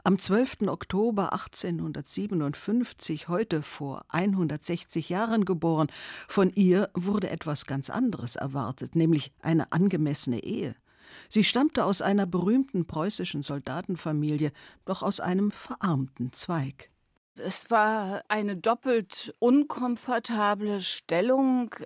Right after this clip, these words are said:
Speaker 2: weil die Wahrscheinlichkeit, sich zu verheiraten, war fast nicht gegeben. Und aus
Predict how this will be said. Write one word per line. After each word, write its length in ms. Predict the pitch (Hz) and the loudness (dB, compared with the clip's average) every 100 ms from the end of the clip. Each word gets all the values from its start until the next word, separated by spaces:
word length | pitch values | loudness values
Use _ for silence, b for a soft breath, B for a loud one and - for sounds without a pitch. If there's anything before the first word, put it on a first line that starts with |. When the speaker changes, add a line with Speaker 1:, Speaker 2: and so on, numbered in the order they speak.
| - | -10
Speaker 2:
weil 320 | 185 190 214 | -2 2 2
die 200 | 208 202 | 2 -2
Wahrscheinlichkeit, 1200 | 190 190 - 202 214 233 226 - 214 190 196 - - | -4 -4 -4 -2 -2 0 -2 -4 -4 -2 -4 -6 -6
sich 440 | 190 175 233 - - | -2 2 0 0 -4
zu 180 | 269 | -4
verheiraten, 1300 | 226 226 196 208 220 240 190 175 170 - 190 185 180 170 | -2 -2 0 2 4 2 2 0 -2 -4 -2 0 0 2
war 480 | 180 175 175 180 - | 4 4 4 4 0
fast 560 | - 214 226 - - | -4 0 0 0 0
nicht 320 | 214 202 - - | 0 0 -2 -6
gegeben. 760 | 202 190 190 208 220 226 220 | -2 2 4 2 2 0 0
Und 680 | - 196 202 202 196 - - - | -2 -2 0 0 0 -4 -4 0
aus 400 | 170 190 - | 2 2 0